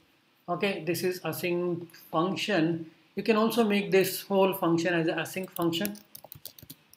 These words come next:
And here we are writing await, right? Now,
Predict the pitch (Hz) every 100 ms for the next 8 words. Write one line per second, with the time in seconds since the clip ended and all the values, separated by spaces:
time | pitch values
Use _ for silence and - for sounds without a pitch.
0 | _ _ _ _ _ _ _ _ _ _
1 | 180 160 160 180 180 160 170 165 156 156
2 | 165 151 143 131 170 214 - - _ _
3 | 190 226 190 190